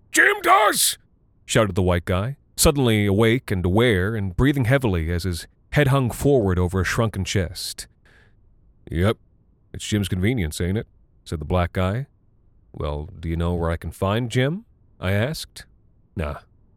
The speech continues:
"They gotta find Jim!" shouted the white guy. "Yep, no doubt about it," said the black guy. He played an ace. Seemed to be about the sixth ace on the lid of that cooler.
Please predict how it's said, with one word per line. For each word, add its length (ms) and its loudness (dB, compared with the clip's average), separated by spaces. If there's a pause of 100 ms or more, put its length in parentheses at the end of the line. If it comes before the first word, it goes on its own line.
"They 120 -8
gotta 360 2
find 400 4
Jim!" 520 4 (320)
shouted 320 2
the 80 0
white 240 0
guy. 320 -2 (460)
"Yep, 220 0 (220)
no 160 -2
doubt 220 0
about 260 2
it," 100 -4 (400)
said 140 -2
the 60 -6
black 240 -4
guy. 280 -4 (640)
He 100 -2
played 220 2
an 80 2
ace. 600 -2 (460)
Seemed 220 2
to 60 2
be 120 2
about 280 0
the 160 -4 (100)
sixth 380 -4
ace 260 -2
on 100 0
the 60 -2
lid 160 0
of 60 -4
that 180 0
cooler. 460 -4